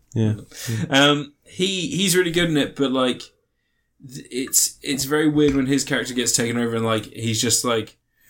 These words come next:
Speaker 2: "I'm just gonna shoot the person." It's like, oh, that's weird.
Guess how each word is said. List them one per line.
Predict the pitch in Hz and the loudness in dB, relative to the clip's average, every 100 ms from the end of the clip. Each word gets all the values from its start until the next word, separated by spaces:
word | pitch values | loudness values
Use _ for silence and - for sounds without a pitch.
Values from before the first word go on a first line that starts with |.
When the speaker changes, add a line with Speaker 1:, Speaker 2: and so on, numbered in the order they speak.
| - | 0
Speaker 2:
"I'm | 139 | 0
just | 165 | 2
gonna | 156 | 0
shoot | 135 - 220 180 | 2 2 2 0
the | |
person." | 135 123 107 - 107 | 0 2 2 0 -4
It's | 107 120 | -4 -4
like, | 113 110 - _ - | -4 -8 -18 _ -10
oh, | 123 | -6
that's | 110 120 | -6 -6
weird. | - 92 90 | -8 -10 -12